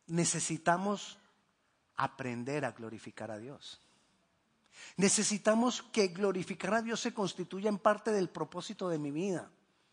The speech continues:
Muchas veces nosotros le decimos al Señor: "Señor, muéstrame cuál es el propósito de mi vida". Pero hay tantos propósitos que ya están ahí dispuestos para nosotros,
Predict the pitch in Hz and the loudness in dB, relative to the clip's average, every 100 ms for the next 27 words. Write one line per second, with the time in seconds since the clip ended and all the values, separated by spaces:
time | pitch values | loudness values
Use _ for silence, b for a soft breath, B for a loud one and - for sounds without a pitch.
0 | _ _ _ _ _ _ _ _ B - | _ _ _ _ _ _ _ _ B -4
1 | 202 240 240 233 247 190 214 233 226 190 | 0 0 0 0 0 -2 -2 -2 0 0
2 | 220 220 208 B B 160 185 175 175 175 | 0 0 -2 B B -2 0 -2 0 0
3 | 175 233 226 170 B B B - 240 240 | 2 2 -2 -4 B B B 4 6 6
4 | - 208 180 190 - 262 269 269 - 208 | 4 0 -2 -2 2 2 4 2 2 -2
5 | - 220 226 240 202 185 165 139 147 131 | 0 -4 -2 -4 -2 0 0 -2 -4 -6
6 | - _ _ _ _ _ _ _ _ _ | -10 _ _ _ _ _ _ _ _ _
7 | _ _ _ _ - 185 196 240 233 - | _ _ _ _ -2 2 4 4 2 0
8 | - 202 170 208 247 240 214 - 175 190 | -6 -6 -6 -4 -4 -4 -4 -2 0 0
9 | - 202 214 214 226 220 - 196 - 196 | 0 0 0 0 -2 -6 -6 -10 -10 -8
10 | - 175 151 - 180 180 208 | -4 -2 -2 -6 -10 -10 -12